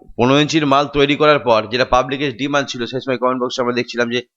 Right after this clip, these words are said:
পনেরো ইঞ্চি মাল করুন, পনেরো ইঞ্চি মাল করুন, কিন্তু পনেরো ইঞ্চি মাল করে যার ভাড়া তারই হচ্ছে, কিন্তু নতুন যারা কথা দেখেন একটা ভাড়া হচ্ছে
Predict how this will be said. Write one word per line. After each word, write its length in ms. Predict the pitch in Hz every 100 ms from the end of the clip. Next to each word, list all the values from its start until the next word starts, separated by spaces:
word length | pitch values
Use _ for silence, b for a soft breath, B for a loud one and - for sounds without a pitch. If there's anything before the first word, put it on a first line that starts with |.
| _
পনেরো 180 | 123 135
ইঞ্চি 140 | 120 127
মাল 100 | 127 117
করুন, 140 | 123 117
পনেরো 180 | 127 127 123
ইঞ্চি 140 | 120 120
মাল 100 | 113
করুন, 160 | 113 110 - _ _ _ _
কিন্তু 240 | 131 131 151 156
পনেরো 180 | 123 135
ইঞ্চি 140 | 147 151
মাল 120 | 151 143
করে 100 | 151 123
যার 140 | 127 135
ভাড়া 160 | 135 147 135
তারই 200 | 139 127
হচ্ছে, 200 | 127 - 107
কিন্তু 220 | 98 82 78 101
নতুন 160 | 117 139
যারা 120 | 135 139
কথা 120 | 127
দেখেন 160 | 131 131 123
একটা 140 | - 107
ভাড়া 140 | 101 87
হচ্ছে 180 | -